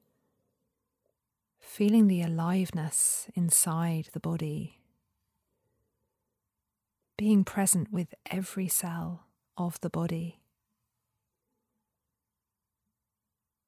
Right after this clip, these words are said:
See if you can explore something new in the body. Maybe an area that you don't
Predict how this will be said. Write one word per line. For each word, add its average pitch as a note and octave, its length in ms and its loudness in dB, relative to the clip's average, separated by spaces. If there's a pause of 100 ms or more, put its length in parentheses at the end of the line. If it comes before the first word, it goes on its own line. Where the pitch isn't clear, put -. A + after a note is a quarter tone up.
(760)
See - 300 0
if - 160 -6
you C#4+ 80 0
can - 180 -2
explore F#3+ 720 0
something F3 560 0
new F3 480 2 (400)
in F3 180 2
the E3 60 -2
body. D#3 480 -8 (2000)
Maybe G#3 340 6
an G3 100 8
area F#3 460 2
that - 160 -6
you - 100 -2
don't F3+ 300 -2